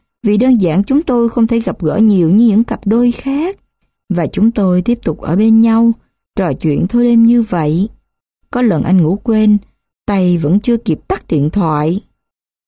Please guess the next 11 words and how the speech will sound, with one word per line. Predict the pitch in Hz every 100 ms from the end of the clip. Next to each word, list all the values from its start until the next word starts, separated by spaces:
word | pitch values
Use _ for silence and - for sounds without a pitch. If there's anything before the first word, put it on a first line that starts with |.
| _
Và | 233 190 170 147
tôi | 143 185
đã | 170
nghe | 190 220 214 214
thấy | 240
tiếng | 247 269 392
thở | - 117
của | 151 240
anh | - 240 233
khi | 240
ngủ. | 233 208 165 190